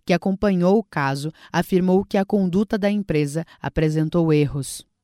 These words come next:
A especialista destacou que empresas certificadas por normas internacionais de saúde ocupacional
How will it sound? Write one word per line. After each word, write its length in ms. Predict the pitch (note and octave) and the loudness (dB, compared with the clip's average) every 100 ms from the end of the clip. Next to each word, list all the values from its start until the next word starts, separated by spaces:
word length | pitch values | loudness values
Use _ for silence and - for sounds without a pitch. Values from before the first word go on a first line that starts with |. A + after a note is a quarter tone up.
| - | -4
A 140 | D3 | -2
especialista 720 | D3+ - D#3+ E3 D#3+ E3 - | 0 0 2 2 2 2 0
destacou 640 | D#3+ - - D#3 - D#3+ D#3 | -2 -4 -4 -2 2 2 2
que 140 | F3+ | -2
empresas 640 | F3 F3+ F3+ F#3 F#3 F3 | 0 0 0 0 0 -2
certificadas 800 | - F3+ - F3+ - D#3 D#3 E3 | -2 -4 -4 -6 -2 -2 -2 -4
por 180 | - E3+ | -2 -4
normas 480 | E3 D#3+ E3 E3+ E3 | 0 0 0 -2 -2
internacionais 840 | F#3+ A3 G#3 F3+ - F3 D#3 D3+ D#3 | -4 -2 -2 -2 -2 -2 0 0 -2
de 100 | D#3+ | -6
saúde 480 | - D3+ D3+ C#3+ | -2 -2 -2 -2
ocupacional 920 | D#3 - D3+ C#3+ C#3 C3 B2+ D3 C#3 | -4 -4 -4 -4 -4 -6 -4 -2 -4